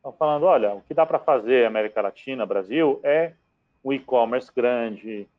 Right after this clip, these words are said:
é um marketplace grande, é um B two C mais do que um B two B." E, e a hora que você pensava em comentar, "Poxa, mas e sas?"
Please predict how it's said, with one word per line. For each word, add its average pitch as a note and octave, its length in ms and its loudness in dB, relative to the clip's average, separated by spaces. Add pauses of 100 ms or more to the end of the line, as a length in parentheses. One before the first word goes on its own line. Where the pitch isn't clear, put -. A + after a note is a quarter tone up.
(320)
é A#2+ 100 2
um A#2 40 0
marketplace G#2+ 760 -2
grande, A#2 640 0
é A2+ 40 0
um A2+ 60 -4
B A2+ 160 -6
two B2+ 160 -10
C C3+ 280 -6
mais A2 260 0
do A2+ 80 -12
que B2+ 100 -14
um A#2 60 -10
B G2+ 160 -8
two C#3+ 140 -14
B." B2 440 -6 (1080)
E, D3 220 -6
e D3+ 80 4
a F3+ 60 6
hora F#3+ 140 4
que F#3 80 -16
você F3 320 0 (360)
pensava D#3+ 600 0
em B2 80 -6
comentar, A2+ 720 0
"Poxa, B2+ 260 -2
mas B2 380 -4 (320)
e G3 80 -6
sas?" - 460 -2